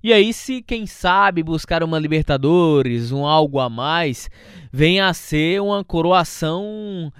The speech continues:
de um ano difícil, atípico, de pandemia, de paralisação de futebol,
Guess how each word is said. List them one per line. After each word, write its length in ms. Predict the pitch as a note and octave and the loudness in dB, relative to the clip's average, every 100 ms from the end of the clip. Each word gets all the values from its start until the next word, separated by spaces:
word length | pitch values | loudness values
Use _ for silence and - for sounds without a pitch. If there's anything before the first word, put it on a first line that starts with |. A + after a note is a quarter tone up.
| _ D#3 C3+ | _ -20 -12
de 200 | C3+ E3+ | -2 0
um 180 | F#3 F#3 | 2 2
ano 420 | F#3 F3+ F3 D#3+ | 2 2 2 2
difícil, 840 | C#3+ C#3 - G#3 A#3+ G#3+ - G#3 | 0 -2 -2 -2 -6 -6 -4 2
atípico, 880 | F3 D3+ _ - A#3 A#3 A3+ - G3+ | 2 2 _ -4 -4 -2 -6 -4 -4
de 100 | E3+ | -4
pandemia, 720 | - F#3+ F3 D#3 D3+ G3+ A3 | -4 -6 -2 -2 -2 -2 -4
de 120 | E3+ F3+ | -4 -2
paralisação 760 | F3+ F3 F3 E3+ D#3+ - F3+ | -2 0 0 0 -2 -4 -6
de 80 | E3 | -4
futebol, 600 | - E3 D#3 C#3+ F3+ G#3+ | -4 -4 -2 2 4 2